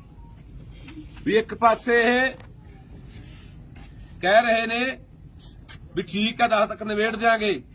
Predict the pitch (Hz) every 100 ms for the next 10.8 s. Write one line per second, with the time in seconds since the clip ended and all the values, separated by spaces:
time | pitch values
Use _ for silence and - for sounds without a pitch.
0 | - - - - 185 - 214 214 233 220
1 | 208 196 214 214 208 202 165 - - -
2 | - 151 175 185 196 190 202 214 180 175
3 | 165 165 180 180 - 185 170 165 208 220
4 | - - 151 147 143 131 120 107 92 -
5 | - - - - - - - - - -
6 | 165 160 175 143 127 98 - - - -
7 | - - - - - - - - 180 202
8 | 220 214 214 - - 202 185 165 156 165
9 | 156 151 147 - - - - - - 165
10 | 156 170 165 170 160 151 135